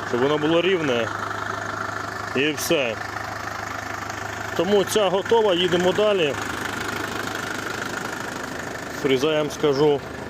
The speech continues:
працює. Е, ця фрезував на п'ятсот сорок обертів. Є тисячу, а це на п'ятсот сорок. Ну,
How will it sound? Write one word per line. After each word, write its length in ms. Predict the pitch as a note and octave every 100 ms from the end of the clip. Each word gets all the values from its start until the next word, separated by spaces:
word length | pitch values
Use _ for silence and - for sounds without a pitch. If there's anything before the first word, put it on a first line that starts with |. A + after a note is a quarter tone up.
| - -
працює. 460 | C3+ C3 C3 A#2+ A#2 - - -
Е, 160 | C3 A#2+
ця 140 | G3+
фрезував 500 | - E3 D#3+ F3+ F#3
на 100 | D3+
п'ятсот 380 | C#3 D3+ - D#3+ -
сорок 280 | D3+ D3
обертів. 500 | C3 A#2+ A2+ A#2 A2
Є 60 | C#3
тисячу, 520 | - G#3 D3 - A#2+ - - - - - - - - -
а 60 | A2+
це 160 | -
на 100 | D#3
п'ятсот 320 | C3+ B2+ - B2
сорок. 220 | A#2+ A2 G2+ - - - - - - - - - - - - - - - -
Ну, 80 | A3+